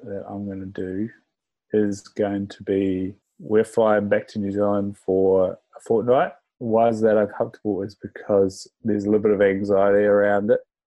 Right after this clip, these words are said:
Uh, we've done it twice now. Once when we flew over here, flying with a baby's always unknown. She was perfect on the plane, perfect for an hour of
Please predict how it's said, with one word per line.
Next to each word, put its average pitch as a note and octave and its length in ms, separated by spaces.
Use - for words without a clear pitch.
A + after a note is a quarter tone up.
Uh, G2 240
we've G2+ 260
done G#2+ 220
it G#2 100
twice A2+ 500
now. B2 200
Once B2 500
when A#2+ 140
we G#2+ 260
flew G#2+ 180
over G#2+ 520
here, B2+ 440
flying G#2 220
with G2+ 160
a G2+ 60
baby's G2+ 720
always A2 280
unknown. A2 500
She - 160
was G#2+ 120
perfect A2 460
on G#2 100
the G#2 80
plane, A#2 500
perfect - 420
for A2 120
an G#2+ 80
hour G#2+ 220
of G2 120